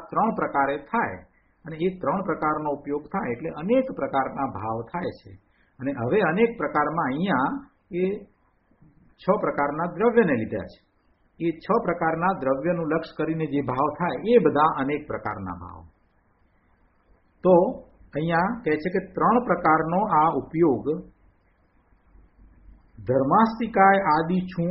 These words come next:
એવો, ધર્માસ-, ધર્માદિકમ એટલે ધર્માસ્તિકાય આદિરૂપ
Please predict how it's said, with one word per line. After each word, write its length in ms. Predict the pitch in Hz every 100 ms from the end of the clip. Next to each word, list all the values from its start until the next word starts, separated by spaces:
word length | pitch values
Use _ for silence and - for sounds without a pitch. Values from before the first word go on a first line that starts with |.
| 175
એવો, 300 | 185 143 92 - - _ _ _ _ _ _ _ _ _ _ _ _ _ - - - - - - _ _ _ _ _ _ _ - - - 101 98
ધર્માસ-, 580 | 120 131 160 180 - - _ _ _
ધર્માદિકમ 960 | 98 95 139 160 180 190 190 220 196 143 - -
એટલે 240 | 143 151 165
ધર્માસ્તિકાય 960 | - 127 135 165 165 - - 160 165 185 - - _ _ _
આદિરૂપ 600 | 127 131 151 147 190 165